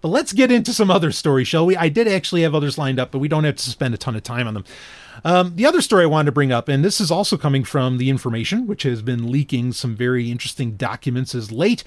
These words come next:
of course, as I theorized when they leaked about Google doubling down on the Pixel line and not giving up on it, unlike other things that exist in the Google graveyard. Um, you know, like I said with that, that,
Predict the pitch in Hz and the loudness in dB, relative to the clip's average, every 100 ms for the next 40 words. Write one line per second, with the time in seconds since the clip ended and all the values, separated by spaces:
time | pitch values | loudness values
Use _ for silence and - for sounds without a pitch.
0 | - - - 160 151 135 139 123 - 285 | -18 -16 -4 -2 0 0 0 0 2 4
1 | 226 151 160 139 151 143 139 156 208 - | 4 4 0 0 0 0 2 0 0 -2
2 | 160 151 139 135 202 214 151 170 185 165 | 2 4 2 2 2 4 2 2 2 0
3 | 139 151 165 185 151 147 139 123 - - | 0 2 2 0 0 0 0 0 -2 -2
4 | - 147 120 123 123 113 147 311 - 120 | 0 0 0 0 -2 -2 -4 -4 -4 -2
5 | 113 104 101 104 110 110 104 104 104 104 | -4 -4 -6 -6 -4 -4 -6 -8 -10 -8
6 | 110 110 110 101 104 123 - 131 113 117 | -8 -6 -8 -8 -6 -6 -4 -4 -4 -6
7 | 101 101 123 131 233 226 - - - - | -6 -6 -2 2 2 0 -8 -20 -20 -20
8 | - 135 160 156 151 143 147 _ - - | -18 -4 0 2 2 -2 -6 _ -20 -20
9 | _ _ _ _ 180 196 165 185 180 - | _ _ _ _ -4 0 2 2 2 0
10 | 165 160 247 269 175 165 - 175 151 147 | 0 2 2 2 0 -4 -2 2 2 -2